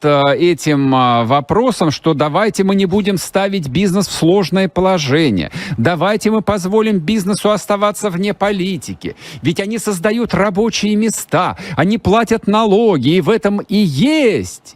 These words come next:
и есть социальная ответственность бизнеса — платить налоги и создавать рабочие места. Серьёзно? Во время войны? Правда так думаете?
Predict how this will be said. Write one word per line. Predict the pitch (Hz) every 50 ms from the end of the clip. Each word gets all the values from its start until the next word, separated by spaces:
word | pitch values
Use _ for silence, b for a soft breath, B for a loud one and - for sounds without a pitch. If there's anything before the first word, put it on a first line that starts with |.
| _ -
и | 175
есть | 208 196 151 180 240 254 226 202 -
социальная | - 202 202 - - 196 208 214 208 208 196 196 196 196
ответственность | 190 - 143 180 202 196 185 - - 175 190 196 160 135
бизнеса — | 110 104 190 233 233 202 139 113 135 131 120 - - 85 78 B B B B -
платить | 147 160 165 160 - 180 170 - -
налоги | 113 117 117 110 104 143 214 277 285 262 202 135 110 95 73 - - _ _ _ _ _ _ _ _ _ _ -
и | 104
создавать | 107 - 120 107 98 135 151 190 202 -
рабочие | 160 156 156 170 160 - 151 147
места. | 139 - - 98
Серьёзно? | 92 - 135 131 135 151 208 269 294 269 214 101 78 - -
Во | - 120 123
время | 131 151 165 160 151
войны? | 139 160 165 170 170 185 240 269 294 277 _ _ _ _ _ _ _ _ _ _
Правда | - - 320 302 262 -
так | - 254 202 175
думаете? | 185 170 135 117 107 95 - - 82 B